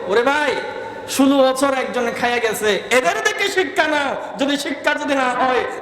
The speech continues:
আল্লাহর কসম করে বলতেছি, আর যাই করো না কেন, তোমরাও টিকতে পারবা না। স্বৈরাচারী হইও না।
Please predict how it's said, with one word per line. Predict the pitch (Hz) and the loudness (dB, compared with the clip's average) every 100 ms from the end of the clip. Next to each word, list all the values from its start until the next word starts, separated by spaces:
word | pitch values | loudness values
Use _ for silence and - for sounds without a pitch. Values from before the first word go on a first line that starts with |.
| - | -2
আল্লাহর | 320 311 302 294 302 | 0 2 0 0 0
কসম | 285 302 285 | -2 -2 0
করে | 285 262 | 2 4
বলতেছি, | 247 247 233 - 226 - - 311 | 2 0 -4 -4 -2 -2 0 0
আর | 320 254 | 2 2
যাই | 311 349 339 | 2 0 0
করো | 285 | 0
না | 285 | 0
কেন, | 269 262 247 - | 0 0 -2 -2
তোমরাও | 254 254 | 0 2
টিকতে | 240 233 208 | 0 -2 -2
পারবা | 185 165 151 | 0 0 -2
না। | 127 - - - - - - - - - - - - - | -4 -10 -14 -14 -10 -6 -4 -2 0 0 0 0 -4 -2
স্বৈরাচারী | 214 220 214 214 | 0 2 2 2
হইও | 214 208 | 2 0
না। | 170 131 - | -2 -4 -8